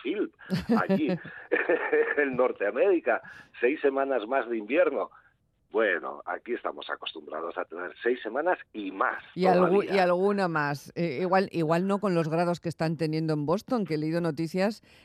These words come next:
Speaker 2: en las que dicen que han sufrido la ola de frío más importante de una generación completa, con sensaciones térmicas de setenta y cinco bajo cero.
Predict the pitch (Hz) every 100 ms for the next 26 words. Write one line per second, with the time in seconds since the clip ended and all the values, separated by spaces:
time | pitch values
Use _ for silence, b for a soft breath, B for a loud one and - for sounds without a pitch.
0 | B 147 139 147 143 165 180 208 - 143
1 | 139 160 135 180 196 165 - 127 120 151
2 | 165 165 - 170 180 180 b b b -
3 | 165 165 175 208 220 214 202 202 208 208
4 | 247 180 196 269 262 180 165 151 151 196
5 | 190 165 147 175 226 - 156 160 151 156
6 | 143 131 165 175 - 175 190 214 170 151
7 | 143 139 139 139 165 175 156 123 131 139
8 | 135